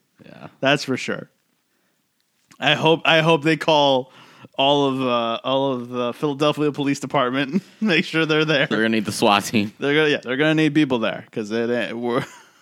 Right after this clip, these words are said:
Speaker 2: <laughs> well, we, we might have to make our way out before the <laughs> match ends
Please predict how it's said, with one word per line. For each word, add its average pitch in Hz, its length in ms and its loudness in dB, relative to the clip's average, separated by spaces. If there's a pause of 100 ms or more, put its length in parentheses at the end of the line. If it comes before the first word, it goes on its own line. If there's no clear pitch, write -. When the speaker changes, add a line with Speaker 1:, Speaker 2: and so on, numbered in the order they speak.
(140)
Speaker 2:
<laughs> - 520 -20
well, 131 480 2
we, 139 160 0
we 147 200 2
might 180 160 4
have 165 180 4
to 156 80 -2
make 151 200 2
our 139 80 4
way 143 240 4
out 131 260 4
before 160 440 4
the 143 380 2
<laughs> 254 200 -4
match 202 400 2
ends - 680 -2